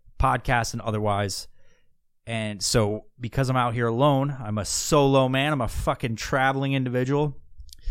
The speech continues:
Um, many times I get bored, especially on the weekends. You know, some of you get bored. It's a thing that happens with people when they're, they, they don't have enough to do, I guess.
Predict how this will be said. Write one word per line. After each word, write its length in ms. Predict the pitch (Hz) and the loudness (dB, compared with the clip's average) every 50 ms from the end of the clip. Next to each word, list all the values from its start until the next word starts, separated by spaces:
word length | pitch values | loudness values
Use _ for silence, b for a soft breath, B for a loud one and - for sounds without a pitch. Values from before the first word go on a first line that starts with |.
| b b b b b b | b b b b b b
Um, 360 | - 117 123 120 120 120 120 - - - 123 127 | 0 2 4 4 2 0 -4 -8 -14 -18 -16 -12
many 340 | 135 135 139 151 160 175 175 | -8 -2 0 0 2 2 0
times 300 | 160 180 175 170 160 151 | 2 2 2 2 0 0
I 20 | |
get 220 | 151 143 135 113 107 | -2 -2 -2 -2 -2
bored, 340 | 131 135 135 131 127 113 107 | 0 2 2 2 2 2 0
especially 400 | 104 - - 139 123 - 139 127 | -2 0 0 0 0 0 -2 -2
on 80 | 117 | -2
the 60 | 107 | -2
weekends. 720 | 101 104 117 117 107 - 101 85 85 - - - - - - - | -2 -2 -2 -2 -4 -4 -8 -8 -10 -10 -12 -14 -14 -16 -16 -10
You 100 | 151 127 | -6 -4
know, 100 | 113 98 | -4 -4
some 220 | 98 - - 156 | -2 0 0 0
of 100 | 156 151 | 0 0
you 140 | 160 170 190 | 0 0 0
get 200 | 196 175 117 90 | 0 0 0 0
bored. 300 | - 98 87 80 76 - - _ _ | -2 -4 -4 -8 -16 -18 -20 _ _
It's 140 | _ - - | _ -12 -10
a 40 | 147 | -6
thing 200 | - - 165 156 | -4 -2 -2 0
that 80 | 151 139 | 0 2
happens 340 | 156 165 175 175 180 151 | 2 2 2 0 0 -2
with 140 | 131 120 101 | -2 -2 -2
people 260 | - 123 107 110 113 | -4 -6 -4 -4 -2
when 140 | 117 113 107 | -2 -2 0
they're, 180 | 110 107 104 b b b b b b b b - | 0 -2 -2 b b b b b b b b -4
they, 280 | - 135 131 127 127 113 - - - | -2 -2 -2 -2 -2 -4 -4 -2 0
they 360 | 151 139 143 139 147 143 143 | 2 2 2 2 2 4 6
don't 140 | 147 147 151 | 6 6 6
have 120 | 147 143 | 4 4
enough 280 | 151 147 147 143 - - - - | 2 2 2 2 0 -4 -8 -6
to 80 | 151 | -2
do, 320 | 143 151 156 151 147 135 110 113 117 | 0 2 4 4 4 4 2 -2 -4
I 140 | - 127 120 | -2 -2 -2
guess. 440 | 117 117 113 104 101 - - - | 0 0 0 0 0 -2 -4 -8